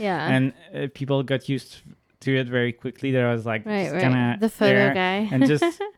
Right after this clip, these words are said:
Speaker 2: just started there after
Speaker 1: Right.
Speaker 2: a couple times acting normal again, and
Speaker 1: Yeah.
Speaker 2: so I captured all those
Speaker 1: Candid, sort of,
Speaker 2: moments,
Speaker 1: yeah.
Speaker 2: yeah.
Speaker 1: Mm-hmm.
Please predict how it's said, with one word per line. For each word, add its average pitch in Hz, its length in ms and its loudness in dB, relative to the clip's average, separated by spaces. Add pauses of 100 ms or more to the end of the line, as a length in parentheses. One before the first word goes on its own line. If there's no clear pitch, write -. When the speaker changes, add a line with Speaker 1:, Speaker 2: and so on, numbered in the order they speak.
(320)
Speaker 2:
just 139 380 -4 (240)
started 131 460 0
there 123 140 4
after 120 600 0 (220)
Speaker 1:
Right. 202 300 0
Speaker 2:
a 131 60 2
couple 120 340 -2
times 123 560 -2 (180)
acting 127 360 -2
normal 127 380 2
again, 123 400 0
and 110 280 -2
Speaker 1:
Yeah. 190 400 0
Speaker 2:
so 196 180 -2
I 131 60 0
captured 135 480 -6
all 135 200 -4
those 131 360 -6 (420)
Speaker 1:
Candid, 202 840 2
sort - 20 -6
of, 147 60 0
Speaker 2:
moments, 139 420 4
Speaker 1:
yeah. 175 300 -2
Speaker 2:
yeah. 127 200 -2
Speaker 1:
Mm-hmm. 208 360 -6